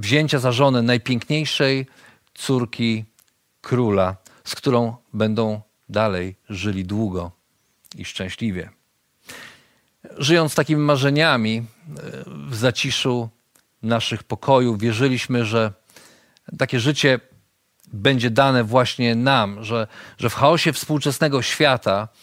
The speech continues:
gdzie wielu ludziom, e, nie udaje się żyć ze sobą, to właśnie my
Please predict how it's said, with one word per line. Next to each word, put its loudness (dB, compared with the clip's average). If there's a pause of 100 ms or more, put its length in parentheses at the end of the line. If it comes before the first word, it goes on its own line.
(360)
gdzie -2
wielu 4
ludziom, 4 (340)
e, -14 (100)
nie 0
udaje 4
się -2
żyć -2
ze -2
sobą, 2
to 0
właśnie 2
my 2